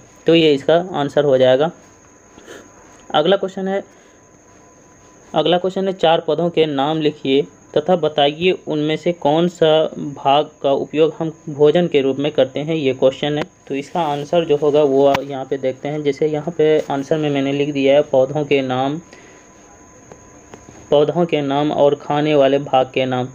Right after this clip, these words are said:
तो आप जैसे देख सकते हैं, पहला है पालक। पालक का कौन सा भाग हम खाते हैं? तो पालक का तना और पत्ती खाते हैं। तो दूसरा है टमाटर, टमाटर का हम फल खाते हैं। और तीसरा है आलू,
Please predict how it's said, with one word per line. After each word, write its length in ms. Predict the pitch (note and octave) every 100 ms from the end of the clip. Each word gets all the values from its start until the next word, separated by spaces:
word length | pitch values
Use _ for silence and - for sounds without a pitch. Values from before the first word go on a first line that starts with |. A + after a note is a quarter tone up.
| - -
तो 60 | -
आप 200 | D3+ D3+
जैसे 200 | D3 E3+
देख 180 | D#3+ D3
सकते 220 | D3 D#3
हैं, 100 | D3+
पहला 320 | C#3+ - D3
है 140 | D#3+ D#3+ -
पालक। 420 | C3+ C3 C3 B2+ - - _ -
पालक 340 | C3+ C#3+ E3
का 100 | E3+
कौन 200 | E3+ E3
सा 120 | E3
भाग 260 | D3+ C#3 D3+
हम 100 | D3+
खाते 280 | - C#3+ D3+
हैं? 140 | D#3+
तो 100 | D3+
पालक 380 | C#3 C3+ C3+ C#3
का 80 | D3
तना 420 | - C3+ C3+ D3
और 140 | C#3 C3+
पत्ती 240 | C3+ C3 C#3+
खाते 300 | C#3 B2+ C#3
हैं। 200 | D3+ F3+ - - -
तो 60 | E3
दूसरा 340 | D3 D#3+ F#3
है 100 | G3
टमाटर, 540 | F#3+ C#3+ C#3+ C#3 D3+ E3+
टमाटर 460 | E3 C#3 C#3 D#3+
का 160 | E3+ E3
हम 180 | F#3 F3
फल 320 | - D3+ E3
खाते 340 | E3 C#3 C3+
हैं। 240 | C#3+ E3+ F#3
और 160 | C#3+
तीसरा 360 | C#3 C#3+ - E3
है 160 | F3
आलू, 440 | F3+ C#3+ C#3 C3+